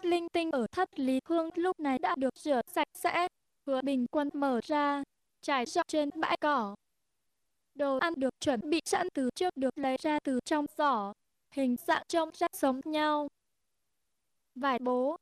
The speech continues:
vải dệt từ đay, gai, sợi bông, vải khá thô. Tê sờ ẩu là loại cây được dùng lấy hạt,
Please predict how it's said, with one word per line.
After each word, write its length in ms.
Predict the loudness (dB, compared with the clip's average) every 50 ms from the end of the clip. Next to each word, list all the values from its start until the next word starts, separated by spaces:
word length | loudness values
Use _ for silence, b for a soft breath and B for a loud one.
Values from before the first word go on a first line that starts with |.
| _ -12
vải 220 | -6 -2 -2 -2 -2 0
dệt 140 | 0 0 0 0 -2
từ 180 | -2 -2 -2
đay, 380 | 0 0 2 2 2 0 -2 -4 -8 _ _ _ _ _ -12
gai, 400 | -6 -2 0 2 2 2 0 -4 -6 _ _ _ _ _ _
sợi 260 | -10 -2 0 0 0 0
bông, 340 | 2 0 2 2 0 -2 -8 -12 _ _ _ _ _ -8
vải 240 | -2 0 0 0 -2
khá 280 | -2 -2 0 0 0 0
thô. 400 | 0 0 0 0 2 0 0 -4 -8 _ _ _ _ _ _ _ _ _ _ _ _ _ _ _ _ _ _ _
Tê 200 | -4 -2 -2 -2
sờ 240 | -2 0 0 0 2
ẩu 220 | 2 0 0 0 -2
là 200 | 0 0 0 0 0
loại 240 | 0 0 0 0 0
cây 160 | -2 -2 -2
được 220 | 0 0 -2 -2 0
dùng 220 | 0 0 0 0 0
lấy 200 | -2 -2 -2 -2
hạt, 200 | -2 0 0 0